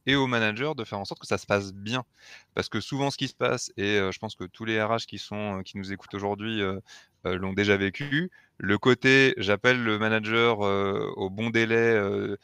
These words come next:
de préavis, de rupture de période d'essai, qui dit : « Tout va bien, madame la marquise, il n'y a pas de souci », et qui, juste après la période d'essai, dit : «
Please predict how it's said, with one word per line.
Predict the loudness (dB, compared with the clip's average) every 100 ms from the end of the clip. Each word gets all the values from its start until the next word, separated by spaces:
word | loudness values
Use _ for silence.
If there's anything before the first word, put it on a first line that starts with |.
| _ -10
de | -10
préavis, | 0 4 4 4 -2
de | -2
rupture | -2 -2 -4
de | 0
période | 0 0
d'essai, | 0 0 0 0 -4
qui | -12 -8
dit : « | -4 -4 -6 _ -14
Tout | -2
va | 2 2
bien, | 0 -2 -2 -2
madame | -2 -2 -2
la | -2
marquise, | -4 -6 -6 -4
il | -4
n'y |
a | -2
pas | -4
de | -6
souci », | -10 -10 -6 -8 -4
et | -6
qui, | -4 -4 -4
juste | -4 0 0
après | 2 0
la |
période | 2 2 2
d'essai, | 0 -2 -4
dit : « | -6 -6